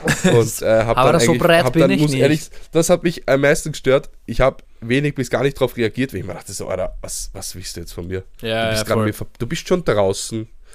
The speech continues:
Speaker 1: Sowas,
Speaker 2: bist am Sack.“
Speaker 1: sowas versteh
Speaker 2: Ja.
Speaker 1: ich aber, dass man dann irgendwie
Speaker 2: Dann
Speaker 1: so kurz
Speaker 2: die
Speaker 1: so,
Speaker 2: Dame, die so,
Speaker 1: äh,
Speaker 2: die so
Speaker 1: äh.
Speaker 2: reinkommen ist, war so, die Dame, die so reinkommen ist, war so, „Ja, hat schon recht.“ Und ich dachte mir so, „Ja, du bist auch reinkommen, oder?“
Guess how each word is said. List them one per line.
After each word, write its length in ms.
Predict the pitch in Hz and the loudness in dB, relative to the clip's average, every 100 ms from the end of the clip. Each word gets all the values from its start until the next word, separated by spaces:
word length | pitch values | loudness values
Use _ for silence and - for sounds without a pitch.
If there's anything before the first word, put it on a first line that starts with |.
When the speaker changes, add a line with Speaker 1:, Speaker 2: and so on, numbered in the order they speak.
| - | -16
Speaker 1:
Sowas, 260 | - 131 | -6 -2
Speaker 2:
bist 120 | 135 143 | 0 0
am 120 | 143 | -4
Sack.“ 500 | - 113 117 - - | -2 -2 -2 -6 -18
Speaker 1:
sowas 280 | - 139 127 | -10 -6 -4
versteh 200 | 131 110 | -4 0
Speaker 2:
Ja. 140 | 113 131 | 2 2
Speaker 1:
ich 120 | 131 | 0
aber, 140 | 107 | -4
dass 140 | 110 110 | -4 -4
man 100 | 120 | -4
dann 100 | 120 | 2
irgendwie 180 | 110 | 2
Speaker 2:
Dann 40 | 117 | 2
Speaker 1:
so 80 | 127 | -2
kurz 240 | - 127 | -4 -2
Speaker 2:
die 60 | 123 | 0
Speaker 1:
so, 60 | 123 | 0
Speaker 2:
Dame, 240 | 113 151 | 2 4
die 120 | 190 | 4
so, 120 | 202 208 | 4 2
Speaker 1:
äh, 140 | - - | 0 -2
Speaker 2:
die 60 | 165 | 4
so 120 | 160 | 4
Speaker 1:
äh. 100 | 165 | 6
Speaker 2:
reinkommen 420 | 156 120 135 127 | 4 2 -2 -2
ist, 200 | 127 - | -2 2
war 120 | 120 117 | 2 4
so, 100 | 131 | 0
die 580 | 131 - - - - | -2 -6 -16 -16 -10
Dame, 220 | 117 110 123 | -4 -2 -2
die 100 | 120 | -4
so 140 | 120 | -4
reinkommen 340 | 107 110 127 | -4 -4 -4
ist, 120 | 117 120 | -6 -4
war 100 | 117 | -8
so, 120 | - | -8
„Ja, 300 | - 185 196 | -8 -8 -10
hat 140 | 208 | -12
schon 160 | - 180 | -8 -6
recht.“ 320 | 147 147 - | -4 -6 -10
Und 80 | 110 | -16
ich 80 | - | -12
dachte 260 | 117 - | -12 -12
mir 60 | 117 | -12
so, 180 | 117 113 | -10 -4
„Ja, 180 | 120 | -2
du 140 | 131 139 | -2 -6
bist 240 | 139 - | -10 -6
auch 260 | - - - | -2 -2 -2
reinkommen, 540 | 127 107 - 104 104 | -4 -4 -6 -6 -4
oder?“ 260 | 117 185 | -4 -4